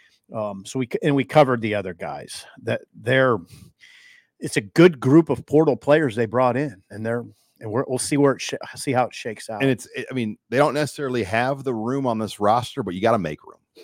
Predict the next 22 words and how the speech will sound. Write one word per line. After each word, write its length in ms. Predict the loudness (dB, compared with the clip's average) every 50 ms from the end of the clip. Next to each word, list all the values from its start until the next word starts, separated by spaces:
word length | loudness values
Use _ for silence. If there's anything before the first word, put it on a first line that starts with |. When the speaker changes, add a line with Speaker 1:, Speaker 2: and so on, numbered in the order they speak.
| -20 _ _ _ _ _ -8
Speaker 2:
That's, 200 | -8 -8 -8 -6 _
that's 220 | -2 -2 -2 -2
what 100 | -4 -6
it 40 | -6
comes 180 | -4 -4 -4 -4
Speaker 1:
It's 80 | -4
Speaker 2:
down 160 | -4 -4 -4 -2
Speaker 1:
a 40 |
whole 120 | -4 -4 -4
Speaker 2:
to. 40 | -4
Speaker 1:
nother 240 | -4 -6 -6 -8 -10
discussion, 600 | -14 -16 -16 -16 -18 -18 -20 -20 -20 -20 -20 -20 -20
but 100 | -14 -8
Speaker 2:
Yeah, 240 | -4 -4 -4 -4 -6 -8
Speaker 1:
yeah. 60 | -10 -10
Speaker 2:
and 200 | -10 -12 -12 -14
so, 360 | -10 -8 -6 -6 -6 -6 -10 _ _ _
Speaker 1:
Yeah. 160 | -20 -20 -20 -20 _ _ _ _ _
Speaker 2:
and 220 | -12 -12 -12 -12 _ _ _ _ _ _ _
look, 240 | -8 -6 -6 -4 0 4
don't, 280 | 6 6 6 4 0
and 340 | -4 -4 -4 -4 -8 -12 _